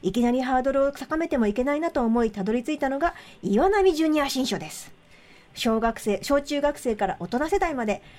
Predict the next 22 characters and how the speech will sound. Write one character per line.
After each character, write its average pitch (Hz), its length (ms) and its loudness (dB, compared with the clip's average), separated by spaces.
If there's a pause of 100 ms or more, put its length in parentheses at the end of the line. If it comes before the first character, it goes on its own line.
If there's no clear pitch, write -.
(100)
幅 302 260 0
広 403 300 0
く 330 120 -2
読 233 200 -2
め 247 140 0
る 208 80 0
入 185 260 2
門 349 180 0
新 359 220 2
書 - 200 -2 (280)
と 208 100 -2
謳 208 220 -2
わ 220 140 0
れ 214 80 0
て 214 120 -2
い 214 40 0
る 214 60 -2
だ 214 120 -2
け 226 120 -4
あ 220 40 -4
っ 208 40 -8
て、 180 220 -4